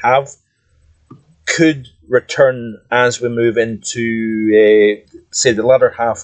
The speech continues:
of September into the early portions of October. Look at this here of the G F S ensemble. This is mean sea level pressure, and look at how the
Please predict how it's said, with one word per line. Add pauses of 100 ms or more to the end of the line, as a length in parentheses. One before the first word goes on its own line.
of
September (400)
into
the
early
portions
of
October.
Look
at
this
here
of
the
G
F
S
ensemble. (520)
This
is
mean
sea
level
pressure,
and
look
at
how
the